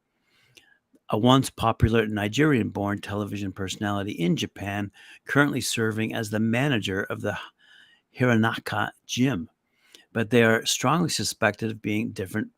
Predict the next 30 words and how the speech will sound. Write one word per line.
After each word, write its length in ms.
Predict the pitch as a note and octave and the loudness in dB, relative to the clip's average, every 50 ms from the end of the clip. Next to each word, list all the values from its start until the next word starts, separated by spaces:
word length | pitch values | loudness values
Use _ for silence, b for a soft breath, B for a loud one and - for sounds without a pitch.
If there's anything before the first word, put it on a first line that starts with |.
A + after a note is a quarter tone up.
| _ - | _ 0
people. 340 | G#3 G3+ - - F2+ D#2 _ _ _ _ b b b b b b b b | 0 0 2 0 -2 -2 _ _ _ _ b b b b b b b b
J 200 | - A#2+ A#2+ C3 | 0 4 4 4
J 200 | B2 B2+ C3 C3+ | 6 6 6 6
Olugun 640 | C3+ - A#2+ A2+ A2+ G#2+ G#2+ A2 G#2 A2 A2 B2 B2 - | 6 4 2 2 2 2 2 2 2 2 2 0 -2 -4
is 200 | - A#2+ G#2+ - | -6 -6 -6 -6
the 80 | - A2+ | -8 -10
fifty-five-year-old 1120 | - - D3+ - - C3+ - - A#2 A2 A2 G#2 G#2+ G#2+ G#2 G#2 G#2 G#2 G#2 G#2 G#2 G#2 - | -6 -6 -6 -4 -6 -8 -4 0 0 2 2 0 -2 -4 -4 -2 -2 -2 -2 -2 -4 -4 -2
Bobby 220 | A2 G#2 A2 A#2+ | -2 -2 -2 -2
Olugun's 560 | - - G#2+ G2+ G2+ F2 G2+ F#2+ F#2+ F2+ - | -4 -2 -4 -4 -4 -6 -6 -6 -6 -8 -6
son. 460 | - - B2 A#2+ A2 G#2+ C3+ D3 C#3+ - b b b b b b b b b b b b _ | -2 0 2 2 2 2 0 -2 -4 -6 b b b b b b b b b b b b _
An 120 | - G#2+ G#2+ | -8 -6 -6
accompanying 520 | G#2 - A#2+ A#2 A#2+ G2 A#2 A2+ A2+ A2 | -4 0 2 2 2 2 2 2 2 2
Nigerian 420 | A2 G#2+ G#2+ G#2 A2 A2+ G#2 G2+ F#2+ | 2 0 -2 -2 0 0 0 0 -2
trainer 360 | - - C3 C3 B2 G#2+ G#2 | -4 -4 -2 0 0 0 -2
is 200 | - - G#2+ G#2+ | -2 -2 0 2
also 300 | C3 D#3 D3 - - G#2 | 2 2 2 -2 -4 -6
suspected 600 | - - F#2 - - - G#2 F#2 F#2 - - G#2 | -6 -6 -6 -6 -6 -4 -6 -6 -6 -6 -10 -10
of 120 | G2+ G#2+ | -10 -8
being 200 | - G#2+ G2+ G2+ | -8 -6 -6 -6
a 60 | F#2+ | -6
different 340 | F#2+ - G#2+ - G2 F2 _ - | -8 -10 -14 -14 -14 -16 _ -8
person, 420 | - G#2+ F#2 - - F#2 F#2 - _ _ _ _ - | -8 -6 -6 -6 -8 -10 -12 -16 _ _ _ _ -20
according 440 | - - - - G#2 G2 F#2+ F#2 F2+ | -14 -10 -6 -4 -4 -4 -4 -6 -8
to 100 | - F#2 | -10 -10
the 100 | F#2 G2 | -6 -4
sources. 680 | - - - G#2 A2+ G2+ - - - - - - - - _ _ _ _ b b b b b b b b b b b b b b b b b | -4 -2 0 0 0 0 -2 -4 -6 -4 -4 -4 -6 -6 _ _ _ _ b b b b b b b b b b b b b b b b b
So 140 | - - A2+ | -4 -2 2
J 200 | G#2 B2+ D3+ D3+ | 6 8 8 10
B 120 | D3+ D3+ | 8 8
C, 420 | C#3 - - C#3 C#3 D#3 F3+ - | 4 4 6 6 6 6 4 2